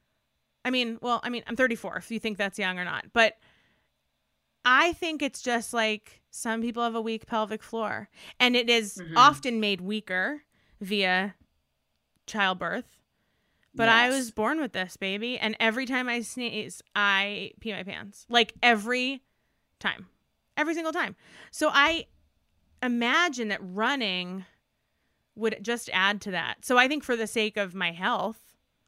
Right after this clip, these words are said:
Speaker 1: I can't run. I'm actually not allowed to run. I'm not
Speaker 2: It
Speaker 1: allowed
Speaker 2: would
Speaker 1: to
Speaker 2: be
Speaker 1: run.
Speaker 2: un-,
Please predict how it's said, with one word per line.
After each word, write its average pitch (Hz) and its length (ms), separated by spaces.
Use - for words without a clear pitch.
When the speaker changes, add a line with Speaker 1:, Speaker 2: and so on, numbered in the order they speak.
Speaker 1:
I 214 100
can't 220 300
run. 214 220
I'm 214 80
actually 269 320
not 214 360
allowed 220 280
to 240 60
run. 214 300
I'm 220 200
not 220 80
Speaker 2:
It 220 40
Speaker 1:
allowed 214 80
Speaker 2:
would 320 100
Speaker 1:
to - 40
Speaker 2:
be 339 240
Speaker 1:
run. 247 240
Speaker 2:
un-, 262 220